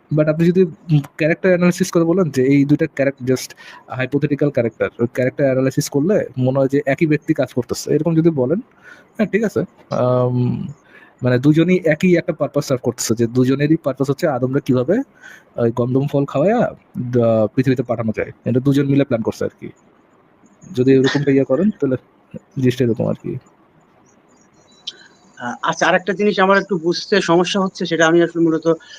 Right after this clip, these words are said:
Speaker 2: ওই বিষয়টা নিয়ে কথা হচ্ছিল, উম, আ, আসিফ ভাইয়ের সঙ্গে। ওটা হলো সূরা মায়েদার নয় নম্বর সূরা, না, সরি, সূরা তাওবার নয় নম্বর সূরার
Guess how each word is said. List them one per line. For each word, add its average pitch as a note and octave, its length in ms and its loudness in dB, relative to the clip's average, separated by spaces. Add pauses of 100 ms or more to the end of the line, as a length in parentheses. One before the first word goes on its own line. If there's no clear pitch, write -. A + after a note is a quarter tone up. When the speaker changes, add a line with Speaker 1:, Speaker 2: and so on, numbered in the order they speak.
(160)
Speaker 2:
ওই E3+ 100 2
বিষয়টা F#3 320 0
নিয়ে G#3 160 4
কথা G3 400 4
হচ্ছিল, F3+ 320 0
উম, C#3+ 540 2 (480)
আ, C#3 100 -10 (180)
আসিফ C#3+ 220 -14
ভাইয়ের E3 100 0
সঙ্গে। C#3+ 320 -2 (260)
ওটা D3+ 120 2
হলো F3 120 4
সূরা F#3 280 4
মায়েদার E3+ 480 4 (120)
নয় D#3 120 6
নম্বর E3+ 240 4
সূরা, F#3 360 2 (100)
না, E3+ 80 4
সরি, D#3+ 360 0
সূরা D#3+ 520 4
তাওবার E3 400 6 (160)
নয় C#3+ 140 0
নম্বর E3 220 2
সূরার F#3+ 320 2